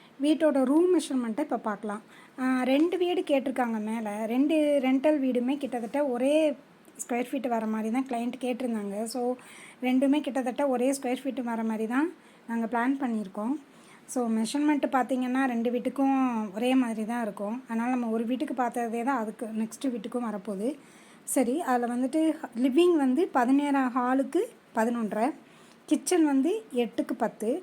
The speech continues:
மாஸ்டர் பெட்ரூம் வந்து பதினேழுக்கு பத்து, அதோட அட்டாச் டாய்லெட் வந்து அஞ்சுக்கு ஆறே காலு. அப்புறம் நார்த் வெஸ்ட் பெட்ரூமில் ஒரு சின்ன பெட்ரூம் வந்து பிளான் பண்ணியிருக்கோம், எட்டரைக்கு பதினொன்றரை.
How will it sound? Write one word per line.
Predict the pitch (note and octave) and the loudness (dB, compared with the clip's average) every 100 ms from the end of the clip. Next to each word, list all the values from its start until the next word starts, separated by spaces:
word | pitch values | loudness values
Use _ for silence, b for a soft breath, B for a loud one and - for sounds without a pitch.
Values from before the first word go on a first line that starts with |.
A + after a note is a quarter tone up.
| - | -4
மாஸ்டர் | B3 C4+ C#4 D#4 | 0 0 0 0
பெட்ரூம் | B3+ A3+ A#3+ A3+ | 0 0 -2 -2
வந்து | A#3 E4 | -2 0
பதினேழுக்கு | B3 B3 C4+ C4+ C4+ A#3 | 0 4 4 2 0 -2
பத்து, | A3+ - G#3+ D#4+ - B B B B | -4 -4 -4 -4 -8 B B B B
அதோட | C4+ C#4+ C4+ B3 | 2 4 4 2
அட்டாச் | D4+ D4+ - | 2 0 0
டாய்லெட் | C4 A#3 A3+ | 0 -2 -2
வந்து | A3 A#3 G#4+ - - B B B | -2 2 0 -2 -12 B B B
அஞ்சுக்கு | A#3 C#4 C#4 G4+ G4+ | 4 6 4 0 -2
ஆறே | A#3+ A#3 A#3 A3+ | 0 2 0 0
காலு. | G#3+ G3+ D4+ - B B B | -2 0 0 -2 B B B
அப்புறம் | - D4+ C#4+ | 2 4 6
நார்த் | C4+ E4+ E4+ | 4 4 2
வெஸ்ட் | E4+ - | -2 -2
பெட்ரூமில் | C4 B3 B3+ B3 E4+ | -2 0 2 2 2
ஒரு | C#4 C4 | 2 0
சின்ன | D#4+ D#4 E4+ E4+ D4+ B3 G#3 | 2 4 4 4 2 2 0
பெட்ரூம் | A3+ A#3 A3 A3 | -2 0 0 0
வந்து | A#3 B3 A#3 G#3 F#3+ G#3+ - - - | 0 0 0 -2 -4 -10 -18 -20 -2
பிளான் | B3 A#3 G#3+ | 0 2 -2
பண்ணியிருக்கோம், | G#3 F#3+ A#3 A#3 A#3 | -4 -4 -2 0 -2
எட்டரைக்கு | - D4 D4 C4 A3 | 0 -2 0 0 0
பதினொன்றரை. | A3+ A#3+ G3+ A3 | 2 0 0 0